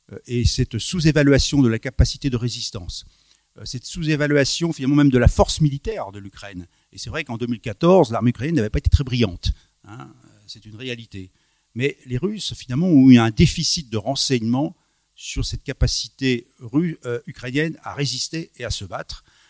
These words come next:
Et le, la dispersion de ces forces russes l'ex-, le montre parfaitement. C'est bien pour ça que aujourd-, hier, les Russes n'ont pas rempli leurs objectifs et que d'autre part, aujourd'hui, comme vous verrez dans la carte suivante, ils ont limité leurs ambitions,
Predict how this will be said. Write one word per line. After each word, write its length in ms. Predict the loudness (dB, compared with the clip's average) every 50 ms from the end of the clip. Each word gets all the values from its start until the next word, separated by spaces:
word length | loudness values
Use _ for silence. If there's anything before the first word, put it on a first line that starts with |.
| _ _ _
Et 240 | -4 -2 -2 -2 -2
le, 120 | -6 -10 -10 -10 -12
la 100 | -16 -14 -8
dispersion 540 | -4 -4 -2 0 2 0 0 0 0 -2
de 60 | -2 0
ces 140 | 0 -2
forces 520 | -2 -2 -4 -6 -6 -6 -8 -10 -10 -14 _ _ _ _
russes 440 | _ -2 0 0 0 0 -4 -8 -10 _ _
l'ex-, 260 | -10 -8 -6 -6 -8 -10 _ _
le 120 | -4 0 4
montre 180 | 4 4 4 4
parfaitement. 460 | 0 -4 -4 -6 -6 -4 -4 -6 -6 _ _ _ _ _ _ _ _ _ _
C'est 160 | -8 -6 -2
bien 220 | 0 0 0 0
pour 260 | 2 4 4 4 4 4
ça 240 | 0 0 -2 -2
que 300 | -6 _ -8 -8 -8 -8 -10 -16 _ _ _ _ _ _ _ _
aujourd-, 360 | -10 -8 -6 -6 -6 -6 -8 -10
hier, 340 | -6 -4 -2 -2 -2 -2 -4 -8 -10
les 120 | -10 -6
Russes 320 | -2 -2 -2 -2 -4 -8 -14 _ -20
n'ont 180 | -20 -20 -20 _ _ _
pas 220 | -4 -2 -2 -2 -4 -6 _
rempli 260 | -10 -6 -6 -4 -6
leurs 180 | -6 -10 -16 -20
objectifs 520 | -16 -16 -16 -14 -14 -14 -14 -14 -14 -16 -16 _ _ _ _ _ _ _ _ _ _ _ _ _ _ -16
et 240 | -12 -12 -10 -10
que 140 | -12 -14 -18
d'autre 240 | -20 -20 -20 -20 -16
part, 220 | -10 -8 -8 -8 -8 -10
aujourd'hui, 540 | -14 -12 -12 -12 -10 -10 -10 -10 -12 -14 _ _ _ _ _ _ _
comme 120 | -16 -12
vous 60 | -10
verrez 160 | -8 -6 -6 -6
dans 80 | -6
la 100 | -6 -8
carte 160 | -10 -12 -16
suivante, 400 | -14 -14 -10 -6 -6 -6 -6 -8 _ _
ils 160 | -14 -8 -4 -2
ont 100 | 0 0
limité 640 | 2 2 2 2 2 0 0 2 4 4 4 4 0
leurs 220 | -6 -8 -6 -6
ambitions, 400 | -6 -6 -6 -6 -6 -8 -8 -10